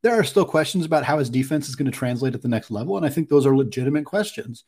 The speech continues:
I don't have an answer for that. I, I think he's athletic enough to play very quality N B A defense, but he needs to be in the right system, and he's gonna need to learn some things. He's gonna need to, to kinda learn those adjustments, those chips, those tricks, all that stuff. Being an, a, a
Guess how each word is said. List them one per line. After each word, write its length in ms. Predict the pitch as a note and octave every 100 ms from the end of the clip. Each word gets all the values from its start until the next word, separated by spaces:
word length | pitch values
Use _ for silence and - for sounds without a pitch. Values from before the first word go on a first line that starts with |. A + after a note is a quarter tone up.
| _ _ _ _
I 60 | -
don't 160 | E3 D3+
have 180 | C#3+
an 80 | B2+
answer 300 | G#2+ A#2 D3+
for 140 | C3+ D3+
that. 280 | E3 A#3
I, 220 | - C3 C3
I 20 |
think 200 | C3 C3
he's 180 | C3+ B2
athletic 460 | A2+ - B2 B2+
enough 260 | D3 C#3+ C#3+
to 80 | -
play 420 | - B2 B2+ C3 C3+
very 340 | A2+ B2 C#3
quality 500 | C#3+ - B2 B2 B2
N 140 | B2 A#2
B 140 | A#2
A 60 | A2
defense, 480 | G#2 G#2+ D3 F#3 - - - _
but 140 | - D#3
he 140 | D3
needs 240 | D#3 D#3+ -
to 100 | D3
be 140 | C#3+
in 60 | C#3+
the 60 |
right 220 | C#3 C3+
system, 400 | C3+ G3+ - -
and 100 | E3
he's 140 | C3 C3
gonna 160 | D3
need 220 | C#3+ C#3 C#3+
to 100 | D3
learn 260 | B2 F#3+
some 200 | G3 C3+
things. 240 | - G#2+ G#2+
He's 140 | A2
gonna 140 | C3
need 220 | B2+ C3+ C3+
to, 220 | C#3+ C3 - _ _
to 80 | -
kinda 220 | C3+ D3
learn 240 | B2+ C3 C#3+
those 160 | C#3+
adjustments, 580 | C3+ A#2 C#3 - D3 C#3
those 220 | C3 A2
chips, 320 | - D3+ D3
those 200 | - A#2
tricks, 300 | - - C#3+
all 160 | - C#3
that 220 | D3+ C#3
stuff. 260 | - C#3 - B2+
Being 200 | C#3 F#3+
an, 100 | D#3+
a, 300 | A#2+ B2 B2
a 200 | C#3+ A#2